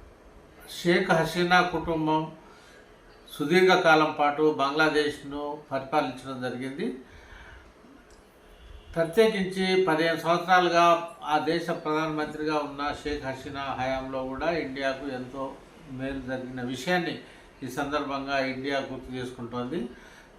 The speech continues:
దౌత్య సంబంధాలని త్రోసి రాజని ఇండియా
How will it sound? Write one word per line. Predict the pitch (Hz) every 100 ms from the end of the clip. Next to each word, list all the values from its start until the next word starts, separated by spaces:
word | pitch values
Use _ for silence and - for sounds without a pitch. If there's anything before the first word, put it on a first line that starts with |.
| 135
దౌత్య | 160 170 190
సంబంధాలని | 190 180 170 175 170 170 170 165 160
త్రోసి | - 160 180 185 160
రాజని | 165 175 180 139 - - - - - - - - - - - - - -
ఇండియా | 151 165 175 165